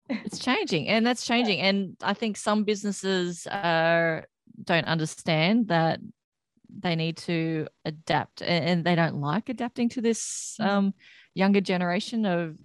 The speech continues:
Speaker 1: their needs. Like, Google has opened a lot of the eyes in, you know, put a ping pong table in and give free meals and that sort of stuff. And
Speaker 2: Yeah.
Speaker 1: because we do have that, that boundary between life and work has really blurred.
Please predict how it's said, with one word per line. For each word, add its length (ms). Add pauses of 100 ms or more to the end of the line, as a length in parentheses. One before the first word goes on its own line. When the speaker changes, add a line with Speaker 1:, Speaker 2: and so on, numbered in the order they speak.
Speaker 1:
their 140
needs. 380
Like, 160
Google 360
has 380 (600)
opened 340
a 60
lot 160
of 140
the 120
eyes 540
in, 180
you 180
know, 120 (360)
put 120
a 20
ping 240
pong 240
table 380
in 240
and 200
give 160
free 300
meals 320
and 100
that 140
sort 140
of 100
stuff. 400
And 240 (140)
Speaker 2:
Yeah. 200 (160)
Speaker 1:
because 800
we 220
do 300
have 340
that, 320 (360)
that 200
boundary 340
between 320
life 320
and 180
work 360 (340)
has 320
really 360
blurred. 720